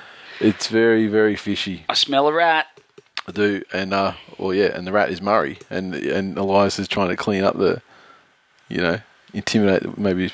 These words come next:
Speaker 1: intimidate the witness or something.
Speaker 2: Well, allegedly.
Speaker 1: Allegedly.
Speaker 2: I mean,
Speaker 1: I
Speaker 2: that's
Speaker 1: did say
Speaker 2: purely,
Speaker 1: maybe.
Speaker 2: purely speculation.
Speaker 1: Purely speculation from overacting
Speaker 2: I mean, we just,
Speaker 1: imaginations.
Speaker 2: 'cause clearly we watch too much,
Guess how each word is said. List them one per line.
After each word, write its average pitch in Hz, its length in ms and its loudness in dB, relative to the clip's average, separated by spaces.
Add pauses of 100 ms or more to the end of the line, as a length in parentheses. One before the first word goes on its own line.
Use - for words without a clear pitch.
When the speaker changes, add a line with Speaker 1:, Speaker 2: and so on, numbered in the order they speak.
(100)
Speaker 1:
intimidate 101 440 0
the - 60 -2
witness - 280 -2
or 98 40 -4
something. - 320 -4 (360)
Speaker 2:
Well, 123 220 2
allegedly. 120 540 -2
Speaker 1:
Allegedly. 98 540 0 (160)
Speaker 2:
I 110 100 0
mean, 107 140 -2
Speaker 1:
I - 60 2
Speaker 2:
that's 117 140 -2
Speaker 1:
did - 80 4
say - 40 4
Speaker 2:
purely, 135 300 2
Speaker 1:
maybe. 87 180 -10
Speaker 2:
purely 135 300 0
speculation. 101 760 -2 (100)
Speaker 1:
Purely 170 200 2
speculation 117 600 2
from 113 140 -2
overacting 107 380 2
Speaker 2:
I 127 40 2
mean, 131 100 0
we 156 160 2
just, 120 80 -6
Speaker 1:
imaginations. 113 320 0 (140)
Speaker 2:
'cause 117 160 -6
clearly 139 360 0
we 117 160 0
watch 120 240 2
too 123 140 -4
much, 110 380 -2